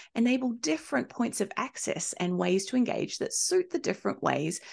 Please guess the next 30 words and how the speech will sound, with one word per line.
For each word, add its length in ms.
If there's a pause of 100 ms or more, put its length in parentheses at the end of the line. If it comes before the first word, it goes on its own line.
(180)
farmers 480
choose 360
to 120
engage 540
with 160
extension. 640 (640)
Networking 800
is 140
where 220
multiple 680
extension 560
methods 440 (320)
are 100
supported 640
by 260
a 100
range 600
of 160
organisations. 1040 (420)
They 200
are 260
able 380
to 180
refer 420
farmers 480
to 200
other 260
resources 720
or 160
organisations 920